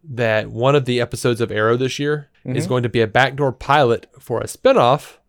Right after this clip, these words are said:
Speaker 1: uh, based on the Canaries. It's gonna be a Canaries show with Mia Smoke,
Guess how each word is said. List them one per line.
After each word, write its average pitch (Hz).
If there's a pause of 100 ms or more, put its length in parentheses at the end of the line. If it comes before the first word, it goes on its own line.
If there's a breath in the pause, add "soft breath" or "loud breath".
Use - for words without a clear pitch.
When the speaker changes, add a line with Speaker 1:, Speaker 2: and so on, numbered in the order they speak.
(140)
Speaker 1:
uh, 120 (380)
based 143
on 151
the 151
Canaries. 151
It's 110
gonna 120
be 147
a 156
Canaries 170
show 101 (120)
with 123
Mia 131
Smoke, 143